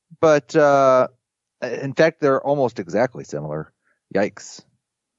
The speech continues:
Um, I'll go Humphries just barely.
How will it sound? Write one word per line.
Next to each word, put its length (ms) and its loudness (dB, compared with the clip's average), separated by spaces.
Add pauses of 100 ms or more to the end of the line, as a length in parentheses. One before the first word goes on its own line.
(680)
Um, 800 0
I'll 260 4
go 180 4
Humphries 920 -4 (720)
just 180 -4
barely. 340 -6